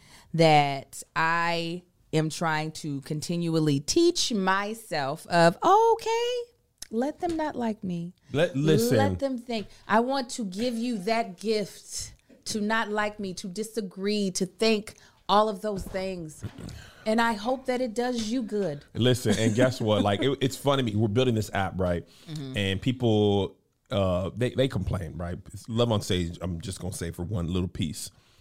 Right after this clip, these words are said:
Speaker 2: Uh, one, I think people forget part of the, we are, we are learning as we, as we go and as we grow.
Speaker 1: Yes.
Speaker 2: You know, uh, and the problem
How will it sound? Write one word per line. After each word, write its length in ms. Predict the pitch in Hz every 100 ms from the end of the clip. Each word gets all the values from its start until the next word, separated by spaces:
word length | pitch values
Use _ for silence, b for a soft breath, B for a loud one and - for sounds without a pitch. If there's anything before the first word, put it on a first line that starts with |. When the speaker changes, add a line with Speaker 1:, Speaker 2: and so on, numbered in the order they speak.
| b b b -
Speaker 2:
Uh, 400 | 101 92 87 85
one, 260 | - 98 117
I 80 | -
think 240 | 117 143 110
people 320 | 131 123 107
forget 640 | - 98 95 101 104 92 - _ _ _
part 300 | - 127 131
of 80 | 104
the, 60 | 101 B B
we 140 | 123 170
are, 80 |
we 140 | - 160
are 100 | 127
learning 380 | 110 123 123 107 - -
as 200 | 123 107
we, 200 | 110 92 -
as 160 | 104 101
we 120 | 104
go 340 | 101 107 101 98
and 120 | 95
as 160 | 90 98
we 100 | 92
grow. 360 | 92 87 78 -
Speaker 1:
Yes. 480 | 156 175 147 - -
Speaker 2:
You 120 | 110
know, 280 | 107 98 95 B B B 107
uh, 260 | 107 104 - -
and 240 | 117 110 - -
the 160 | 113
problem 720 | 104 - 151 165 151 127 113